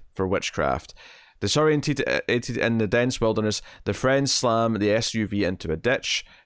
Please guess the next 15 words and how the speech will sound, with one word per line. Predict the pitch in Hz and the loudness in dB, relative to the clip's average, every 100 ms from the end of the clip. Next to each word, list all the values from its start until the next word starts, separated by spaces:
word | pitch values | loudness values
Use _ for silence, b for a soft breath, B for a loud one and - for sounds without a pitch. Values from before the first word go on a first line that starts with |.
| - | -6
totaling | 120 107 110 101 | -2 0 0 0
the | 92 | -2
car. | - 90 85 64 - b - | 0 0 2 0 -4 b -2
I | 104 | 0
assume | 110 139 113 | 0 0 0
accidentally. | 95 - 101 78 85 | -2 0 0 2 0
That | 98 | 0
feels | 104 87 | -2 -4
like | |
a | 87 | -2
really | 90 90 | 0 0
odd | 85 | -2
thing | 87 | -4
to | - | -2
do. | 95 | -2